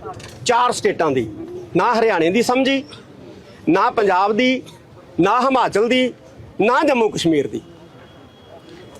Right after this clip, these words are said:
ਉਹਦਾ ਕਾਰਨ ਪਤਾ ਕੀ ਹੈ? ਕਿਉਂਕਿ ਚਾਰੇ ਸਟੇਟਾਂ ਦੇ ਵਿੱਚ ਜਿਹੜੇ ਲੋਕ ਵਸਦੇ ਆ ਨਾ, ਉਹ ਇੱਕੋ ਹੀ ਮਾਨਸਿਕਤਾ ਦੇ ਆ। ਧਰਮ ਭਾਵੇਂ ਵੱਖਰੇ ਵੱਖਰੇ ਆ,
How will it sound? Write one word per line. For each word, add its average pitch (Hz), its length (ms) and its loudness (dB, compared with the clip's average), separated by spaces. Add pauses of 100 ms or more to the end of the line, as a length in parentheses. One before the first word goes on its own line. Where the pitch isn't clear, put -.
(320)
ਉਹਦਾ 233 160 2
ਕਾਰਨ 220 360 2
ਪਤਾ 247 180 2
ਕੀ 233 260 2
ਹੈ? 165 100 -2 (880)
ਕਿਉਂਕਿ 330 260 2
ਚਾਰੇ 294 540 0
ਸਟੇਟਾਂ 269 400 0
ਦੇ 269 120 2
ਵਿੱਚ 254 180 2
ਜਿਹੜੇ 240 240 2
ਲੋਕ 214 300 2
ਵਸਦੇ 254 340 0
ਆ 285 60 2
ਨਾ, 320 80 2
ਉਹ 330 140 2
ਇੱਕੋ 339 300 0
ਹੀ 381 40 2
ਮਾਨਸਿਕਤਾ 240 580 0
ਦੇ 147 160 0
ਆ। - 40 -8 (1500)
ਧਰਮ 247 220 2
ਭਾਵੇਂ 277 300 2
ਵੱਖਰੇ 247 280 0
ਵੱਖਰੇ 180 380 0
ਆ, 123 40 -8